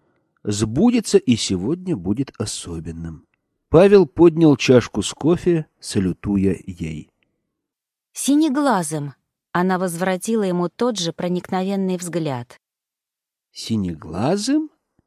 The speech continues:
Speaker 1: переспросил он.
Speaker 2: «Хм». Настя села удобнее.
Speaker 1: «Почему? Дочка синеглазка». Он точно понял, какой сделает ей подарок, и успокоился.
Speaker 2: «Нет»,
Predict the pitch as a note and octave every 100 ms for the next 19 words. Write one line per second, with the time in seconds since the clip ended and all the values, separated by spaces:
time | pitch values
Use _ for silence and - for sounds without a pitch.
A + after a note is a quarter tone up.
0 | _ A#2 A#2 - B2 B2 - A#2+ - A#2
1 | A2 A2+ _ _ _ _ _ _ - -
2 | B3 G#3 D#3+ D3 _ _ _ _ _ F#3
3 | G3+ - F#3+ - F#3+ F#3 F#3+ E3+ D#3+ C#3+
4 | C#3 C3 C3+ _ _ _ _ _ - A#2
5 | - A#2 F#2+ D2+ - _ _ _ F2 G#2+
6 | F3+ - C3 A2+ G#2+ F#2 E2 - E2 -
7 | _ _ _ _ _ _ _ C#3 D#3+ C#3+
8 | - G#3+ - G3+ F#3+ - F#3 A#2+ F#2+ D#2
9 | - _ _ _ - - G#3 F#3+ A2 G2
10 | A2 D3 B2+ A#2+ A2+ A2+ G2+ G#2+ G#2 E3
11 | C3 - C#3+ D3 C#3+ - - - F2+ D2
12 | C2+ - D2 - _ _ _ _ G#3 A3+
13 | G#3+ G#3 E3 D3 -